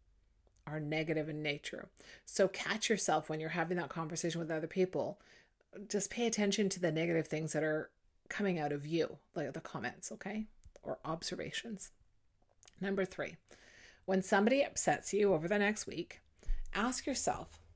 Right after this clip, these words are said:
"Is it possible that I could react differently to this particular moment?" And, you know, there's an old Sikh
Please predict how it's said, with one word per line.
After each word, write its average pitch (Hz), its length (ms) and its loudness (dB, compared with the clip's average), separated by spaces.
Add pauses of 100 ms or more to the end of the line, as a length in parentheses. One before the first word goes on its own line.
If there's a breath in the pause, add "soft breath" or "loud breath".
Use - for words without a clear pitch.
(140)
"Is 220 180 0
it - 160 0
possible 196 600 2
that 180 140 2
I 165 180 2
could 170 240 -2
react 170 640 -4
differently 233 640 0
to - 120 -8
this 190 180 2
particular - 540 0
moment?" 151 480 -4 (1080 loud breath)
And, 196 460 4 (180)
you 196 100 6
know, 190 100 6
there's 185 220 6
an 196 160 2
old 214 580 6 (440)
Sikh - 580 2